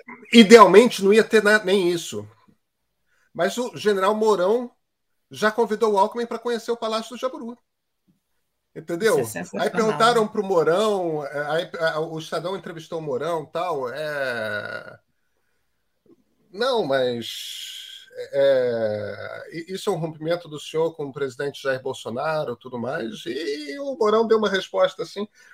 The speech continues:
Speaker 1: não, é o presidente, a gente vê as coisas de uma maneira muito, muito parecida, tal.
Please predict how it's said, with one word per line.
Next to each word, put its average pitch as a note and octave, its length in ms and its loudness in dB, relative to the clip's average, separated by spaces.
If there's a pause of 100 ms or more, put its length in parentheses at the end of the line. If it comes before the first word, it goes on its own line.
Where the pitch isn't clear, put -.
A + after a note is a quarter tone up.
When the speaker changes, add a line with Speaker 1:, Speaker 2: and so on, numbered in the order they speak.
(140)
Speaker 1:
não, E4 320 2
é A3+ 40 6
o C4 100 4
presidente, A3+ 720 0
a G#3 100 0
gente G#3+ 280 0
vê G#3 80 2
as G#3+ 120 0
coisas G#3+ 340 2
de - 60 -10
uma D#4 120 -2
maneira G#3+ 320 2
muito, D#4+ 600 -2
muito F#3+ 680 0
parecida, G3+ 720 0
tal. G#3 200 4